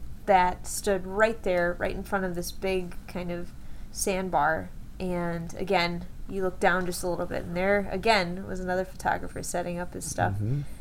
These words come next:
Speaker 1: waiting for the sunset. So we caught the sunset there at First Beach,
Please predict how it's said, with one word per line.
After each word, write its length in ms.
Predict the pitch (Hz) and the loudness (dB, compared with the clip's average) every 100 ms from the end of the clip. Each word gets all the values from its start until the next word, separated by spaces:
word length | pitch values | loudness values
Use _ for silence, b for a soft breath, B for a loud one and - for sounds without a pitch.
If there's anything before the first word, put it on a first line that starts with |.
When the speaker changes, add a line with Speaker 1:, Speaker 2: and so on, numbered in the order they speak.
| B - | B -6
Speaker 1:
waiting 260 | 196 180 180 | 0 0 0
for 140 | 190 | -2
the 80 | 180 | -2
sunset. 580 | - 175 175 - - - B B B B | -2 -4 -2 -2 -4 -4 B B B B
So 140 | - | -2
we 100 | 202 | 0
caught 240 | 202 233 226 | 8 10 10
the 40 | |
sunset 520 | 240 226 208 202 185 - | 4 2 2 4 4 4
there 180 | 175 | 4
at 160 | 170 156 | 4 2
First 300 | - 175 - | 0 -2 -2
Beach, 500 | 170 165 - - - | -6 -6 -8 -8 -8